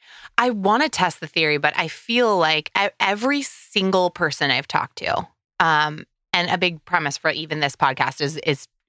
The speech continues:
really unearthing people that maybe aren't even professionally gardeners or anything, but, like, they were exposed to it to a certain degree. I wanna wager to say that if someone has exposed you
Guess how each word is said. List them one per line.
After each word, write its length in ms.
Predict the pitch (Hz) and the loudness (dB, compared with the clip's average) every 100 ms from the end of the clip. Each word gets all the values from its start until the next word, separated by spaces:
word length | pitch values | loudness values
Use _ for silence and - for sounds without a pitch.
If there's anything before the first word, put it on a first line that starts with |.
| _ | _
really 320 | 160 156 202 208 | -4 0 0 2
unearthing 520 | 160 156 151 160 147 | 2 2 0 0 -6
people 260 | 160 151 | -2 2
that 160 | 151 131 | 2 2
maybe 360 | 170 185 196 220 | 0 -2 0 2
aren't 160 | 175 | 2
even 240 | 165 156 143 | 0 -4 -6
professionally 640 | - - 127 135 156 143 | -10 -2 -2 0 -2 -2
gardeners 420 | 139 123 120 123 | 2 2 2 -2
or 40 | 120 | -2
anything, 220 | 123 135 | -2 -2
but, 120 | 135 | -2
like, 240 | - 147 - - _ _ _ | 0 -2 -6 -20 _ _ _
they 220 | 156 196 | -2 0
were 140 | 202 208 | 2 0
exposed 720 | - - - 196 180 208 - | 0 -6 -2 2 2 2 0
to 100 | 226 | 0
it 80 | 202 | 0
to 80 | |
a 40 | 190 | 0
certain 240 | - 165 | 0 -2
degree. 260 | 165 165 156 - | -2 -2 0 0
I 100 | 196 | -2
wanna 600 | 190 202 226 254 233 165 _ - | 0 2 4 2 -2 -8 _ -6
wager 480 | 147 170 202 190 185 | 0 2 2 0 0
to 100 | 165 | 0
say 200 | - 156 | 0 0
that 140 | 143 | 0
if 260 | 139 - - _ _ _ | -2 -4 -16 _ _ _
someone 600 | - - 196 196 220 233 | -10 0 0 2 2 2
has 180 | 220 180 | 0 -2
exposed 600 | 175 - 151 127 139 151 | -4 -2 0 2 0 -4
you 300 | 147 151 156 | -4 -4 -4